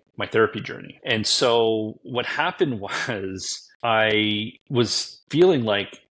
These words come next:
I should be really sad. I should be really upset that I'm not in contact with my parents, but I wasn't. <laughs> And so I'd never been to therapy before. And I walked in the office and, uh,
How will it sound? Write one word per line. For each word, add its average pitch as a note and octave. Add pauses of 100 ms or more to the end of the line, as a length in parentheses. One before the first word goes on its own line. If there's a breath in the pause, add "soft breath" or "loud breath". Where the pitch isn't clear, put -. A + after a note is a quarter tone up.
I C3+
should -
be A#3
really G#2
sad. A2+
I -
should -
be E3
really G#2+
upset -
that G#2
I'm G2+
not G2
in G2
contact G#2+
with -
my -
parents, - (140)
but G2+
I G2
wasn't. G2+ (160)
<laughs> - (120)
And D#3
so C3+ (320)
I'd A2+
never A#2+
been A#2
to G#2+
therapy A#2
before. A2
And G#2
I -
walked G#2+
in G2+
the G#2
office G2+
and, F#2+
uh, F#2